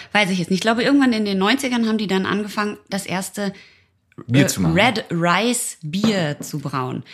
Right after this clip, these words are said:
Speaker 1: Und da wir ja heute viel über die neunziger auch reden, ne?
Speaker 2: Aber
Speaker 1: Äh,
Speaker 2: was ist denn Red Rice?
Speaker 1: Roter Reis.
Speaker 2: Okay, das hab ich noch nie gesehen. Ich meine, ich, wilder Reis, wilden Reis kenn ich und Jasminreis und
Speaker 1: Weil
Speaker 2: kann
Speaker 1: vielleicht hat er eine rote Schale oder irgendwas.
Speaker 2: Aha.
Speaker 1: Also der ist auf jeden Fall statt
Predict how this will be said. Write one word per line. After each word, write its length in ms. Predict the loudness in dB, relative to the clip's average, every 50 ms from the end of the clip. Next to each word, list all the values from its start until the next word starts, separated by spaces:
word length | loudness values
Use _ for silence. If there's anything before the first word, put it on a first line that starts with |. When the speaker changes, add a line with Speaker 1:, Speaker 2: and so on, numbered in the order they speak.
| -20 -20 -18 -12
Speaker 1:
Und 160 | -10 -4 -2
da 140 | -2 0 0
wir 60 | 0
ja 160 | 0 0 0 2
heute 200 | 2 0 0 0
viel 200 | 2 4 4 4
über 140 | 6 4 4
die 100 | 4 4
neunziger 560 | 4 4 2 2 0 0 0 2 2 2 2
auch 180 | 0 -2 -2 -2
reden, 280 | -2 -2 0 0 2
ne? 180 | 2 2 0 0 -4 -8 -20 -20 -20 -20 -20 -20 _ -4
Speaker 2:
Aber 220 | 0 2 4 4 4
Speaker 1:
Äh, 40 |
Speaker 2:
was 120 | 4 2 0
ist 140 | 0 2 4
denn 100 | 4 4
Red 180 | 4 2 2 0
Rice? 440 | 0 0 0 0 -2 -4 -6 -8 -10 -14 -16 -16 -18 -18 -18 -20 -20 _ _ _ -10 -4
Speaker 1:
Roter 360 | -2 -2 -2 0 -2 -2 0
Reis. 300 | 2 2 2 2 2 2 2 0 -2 -4 -8 -8
Speaker 2:
Okay, 120 | -6 -6
das 180 | -4 -4 -4 -2
hab 120 | 0 2
ich 120 | 2 2 4
noch 60 | 4
nie 80 | 4
gesehen. 180 | 4 4 2 0
Ich 140 | 2 4 4
meine, 100 | 4 4
ich, 260 | 4 0 -2 0 2
wilder 300 | 4 4 4 4 4 4
Reis, 300 | 2 2 0 0 0 0
wilden 200 | 0 2 2 2
Reis 280 | 2 2 2 2 0 -2
kenn 160 | -2 0 0
ich 120 | 0 0
und 240 | -2 -4 -4 -6 -8 _ _ -10 -10 -6 -4
Jasminreis 680 | -4 -4 0 2 2 4 4 4 4 4 2 2 2 2
und 80 | 0
Speaker 1:
Weil 60 | 0 0
Speaker 2:
kann 160 | 2 2 2
Speaker 1:
vielleicht 220 | 2 2 2 0
hat 140 | 0 0 0
er 80 | 2 2
eine 340 | 4 4 2 2 0 -4 -8 _
rote 220 | -8 -6 -6 -4 -4
Schale 480 | -4 -4 -4 -6 -8 -6 -6 -6 -6
oder 140 | -6 -6 -8 -6
irgendwas. 320 | -4 -4 0 2 2 2
Speaker 2:
Aha. 260 | 2 0 -2 -2 -4 -10 _ -20 -18 -14 -12 -12 -6 -4
Speaker 1:
Also 160 | -4 -2 0
der 180 | 0 0 0 0
ist 160 | 0 0 -2
auf 140 | -4 -4 -2
jeden 240 | -2 0 2 2 2
Fall 280 | 2 0 0 0 0 -2
statt 260 | 0 0 0 0